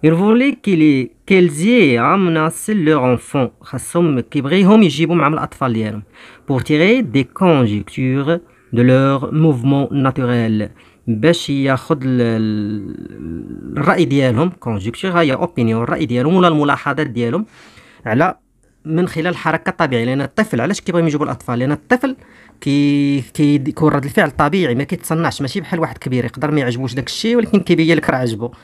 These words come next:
أما الطفل ما كيتصنعش، إلا بانت على وجهه راه عجبو، إذا موليير كيعرف بلا داك الشيء اللي كتب راه مزيان.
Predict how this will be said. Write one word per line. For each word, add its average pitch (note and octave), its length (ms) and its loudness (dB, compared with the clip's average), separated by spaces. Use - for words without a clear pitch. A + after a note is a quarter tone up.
أما E3 140 2
الطفل G#3+ 340 0
ما G#3 80 0
كيتصنعش، D#3+ 800 -2
إلا C#3 200 -2
بانت C#3+ 260 0
على C#3+ 140 0
وجهه D3 240 0
راه C#3 220 2
عجبو، B2+ 440 -2
إذا C#3 520 -2
موليير D#3 340 2
كيعرف D#3+ 300 0
بلا D3 180 0
داك C#3 120 0
الشيء - 200 -4
اللي - 100 -10
كتب G#3 140 0
راه C#3+ 100 2
مزيان. A#2 480 -2